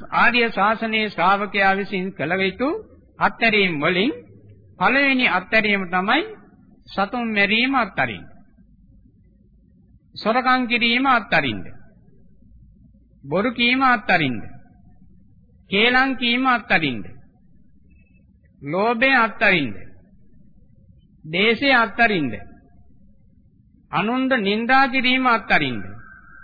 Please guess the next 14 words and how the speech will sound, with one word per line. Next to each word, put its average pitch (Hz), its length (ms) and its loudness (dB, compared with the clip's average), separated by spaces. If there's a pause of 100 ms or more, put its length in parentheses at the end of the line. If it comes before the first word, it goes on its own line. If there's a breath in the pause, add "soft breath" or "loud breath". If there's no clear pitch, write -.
(840)
ඒ 160 120 0
වගේම 185 500 2 (840)
මානය 185 520 0
අත්හරින්න. 131 540 -4 (1500)
මෙන්න 185 360 -4
මේ 247 200 2
ටික 233 240 0
අත්හැරියා 208 600 0
නම් 196 200 0 (1040)
ආර්ය 214 400 4
ශාසනයේ 208 680 0
ආර්ය 202 360 2
ශ්‍රාවකයා 208 720 2 (760)
කෙක් 226 240 0